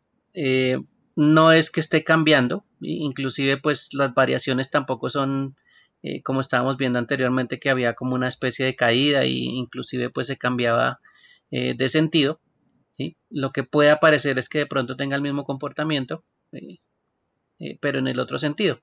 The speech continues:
Entonces aquí habría una corriente, pues, negativa y aquí habría una corriente positiva. Eh, ya que, pues, está en un solo de los ejes,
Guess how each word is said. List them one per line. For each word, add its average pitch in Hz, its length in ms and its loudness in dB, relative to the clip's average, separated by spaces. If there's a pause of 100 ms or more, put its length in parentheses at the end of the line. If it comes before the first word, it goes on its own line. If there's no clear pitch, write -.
(100)
Entonces 127 320 -10
aquí 139 280 -8
habría 131 260 -4
una 135 160 -4
corriente, 131 400 -6
pues, 135 160 -8
negativa 147 520 -2
y 139 80 -6
aquí 131 200 -10
habría 123 400 -8 (540)
una 131 220 -6
corriente 123 460 -6
positiva. 127 500 -10 (840)
Eh, 135 280 -4
ya 139 200 2
que, 156 140 0
pues, 151 160 2
está 139 240 2
en 127 100 2
un 135 100 0
solo 143 260 2
de 143 80 2
los 147 180 -2
ejes, 147 400 -6